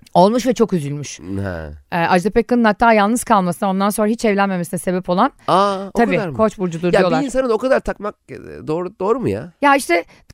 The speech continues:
Speaker 1: takmak doğru değil de işte herkese uygun bir burç var. Herkese uygun bir insan var yani.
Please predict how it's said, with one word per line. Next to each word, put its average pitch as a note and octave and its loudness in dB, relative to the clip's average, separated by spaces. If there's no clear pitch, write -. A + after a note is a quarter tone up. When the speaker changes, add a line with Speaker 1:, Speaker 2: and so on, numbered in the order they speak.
Speaker 1:
takmak E4 2
doğru E4 4
değil D#4 2
de G3+ 6
işte G3 2
herkese A#3+ 2
uygun A#3 2
bir G#3+ 0
burç A3 -2
var. E3+ 2
Herkese A3 2
uygun F#3+ 2
bir G#3+ 0
insan G3 4
var D#3+ 4
yani. E3+ 2